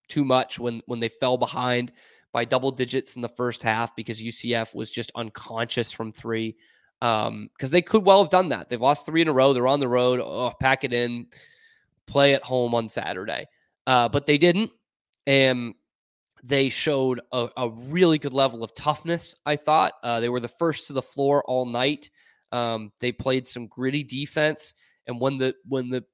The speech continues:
shot reverted to the mean for U C F, uh, Baylor shut 'em down,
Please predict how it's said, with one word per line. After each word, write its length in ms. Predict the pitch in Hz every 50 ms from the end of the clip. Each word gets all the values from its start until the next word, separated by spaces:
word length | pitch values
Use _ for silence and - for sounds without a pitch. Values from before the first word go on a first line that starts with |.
| _ -
shot 440 | - - - - 147 143 156 147 - - -
reverted 500 | 123 131 127 120 135 151 156 160 147 139
to 100 | - 160
the 100 | 139 120
mean 540 | 110 113 143 165 175 165 147 135 135 139 147 - _ _ _ _ _ _
for 320 | _ - 139 135 135 127
U 200 | 120 117 123 143
C 280 | 151 - - 131 127 139
F, 360 | 160 170 135 135 139 - - _ _ _ _ _ _ _ -
uh, 100 | 139 135
Baylor 320 | 113 - 156 170 175 180
shut 220 | 170 - 196 175 185
'em 100 | 190 180
down, 300 | 185 196 208 170 -